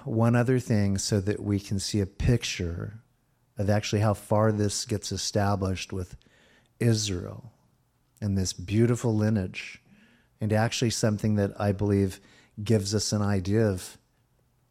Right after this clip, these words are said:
what God indeed did do on Calvary. Flip with me to Genesis chapter three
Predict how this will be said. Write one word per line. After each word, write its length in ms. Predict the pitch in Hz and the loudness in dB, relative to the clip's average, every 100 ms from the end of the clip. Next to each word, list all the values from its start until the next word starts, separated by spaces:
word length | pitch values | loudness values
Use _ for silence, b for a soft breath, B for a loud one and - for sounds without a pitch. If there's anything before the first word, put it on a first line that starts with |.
| - - | -18 -4
what 220 | 110 101 | -2 0
God 380 | 113 104 104 101 - _ _ | 2 2 2 -2 -10 _ _
indeed 880 | 120 123 131 113 98 95 95 95 98 - _ _ _ _ - | 0 2 2 2 0 0 -2 -4 -10 -14 _ _ _ _ -6
did 260 | 95 135 113 | 0 0 0
do 360 | 98 90 90 98 _ _ _ _ _ - | 0 0 -2 -8 _ _ _ _ _ 0
on 200 | 110 117 | 2 4
Calvary. 680 | 110 92 90 - 92 92 101 _ b b b b | 2 0 -2 -4 -4 -6 -10 _ b b b b
Flip 340 | - 143 143 | -2 -2 2
with 200 | 151 127 | 0 0
me 200 | 135 131 | 0 0
to 440 | 120 - 117 110 101 | -2 -4 -2 0 -2
Genesis 640 | 98 104 110 104 110 98 | 0 2 2 0 -2 -4
chapter 520 | - 101 98 - 98 90 | 0 2 0 -2 -4 -4
three 640 | - 98 101 90 90 | -4 -2 0 0 -4